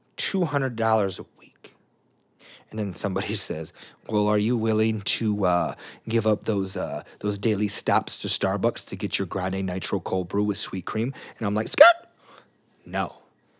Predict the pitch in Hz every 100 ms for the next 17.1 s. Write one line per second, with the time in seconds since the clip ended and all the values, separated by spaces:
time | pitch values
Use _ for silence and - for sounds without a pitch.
0 | _ _ 190 123 90 - 92 85 87 85
1 | 87 82 - 85 - 95 104 - - -
2 | - 147 113 139 98 117 98 90 131 104
3 | 92 90 90 92 90 98 90 90 82 76
4 | 73 76 - _ _ _ _ _ _ _
5 | _ _ _ _ _ _ _ _ 147 175
6 | 175 170 127 147 117 - 92 - - _
7 | _ _ _ _ _ _ _ _ _ _
8 | _ _ _ _ - 170 - 147 120 117
9 | - 90 - _ _ _ _ _ _ _
10 | _ _ _ _ _ _ _ _ _ _
11 | _ _ _ _ _ _ _ _ _ _
12 | _ _ _ _ _ _ _ _ _ _
13 | _ _ - 123 - 156 - 160 143 139
14 | 151 - 156 151 120 123 143 123 120 113
15 | 110 113 101 - 143 - 107 95 - -
16 | - - - 131 127 117 104 92 110 113
17 | 107